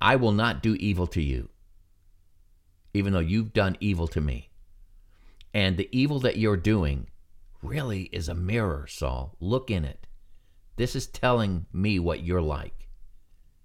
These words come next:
It's not just enough, John, first, uh, John tells us in his epistles, First, Second, Third John, it's not just enough to know the right creed, to recite the right creed. "I believe in Father, maker of heaven and earth, and in his Son,"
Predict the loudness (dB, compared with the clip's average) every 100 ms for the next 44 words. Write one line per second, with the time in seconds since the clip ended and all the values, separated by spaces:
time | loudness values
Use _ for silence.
0 | _ _ _ _ _ -8 -6 0 2 2
1 | 2 2 2 2 2 2 0 -4 -4 -4
2 | 0 0 -2 -4 -2 2 4 4 4 0
3 | 0 -2 -2 -2 0 0 0 -2 -6 -4
4 | -6 -4 -6 -8 -6 -6 -4 -2 -2 -4
5 | -8 -14 -12 -10 -4 -4 -4 -6 -2 -2
6 | -2 0 2 2 2 2 0 -4 -2 0
7 | 0 -2 -6 -14 -20 -20 -20 -8 -4 -4
8 | -4 -2 -2 -2 -2 -2 -4 -6 -6 -4
9 | -4 -8 -20 _ _ _ _ _ _ _
10 | _ _ _ _ -4 0 2 2 2 0
11 | 2 2 0 -6 -6 -4 -2 -2 -2 -2
12 | -2 -2 -2 -4 -4 -4 -4 -6 -4 -4
13 | -4 -6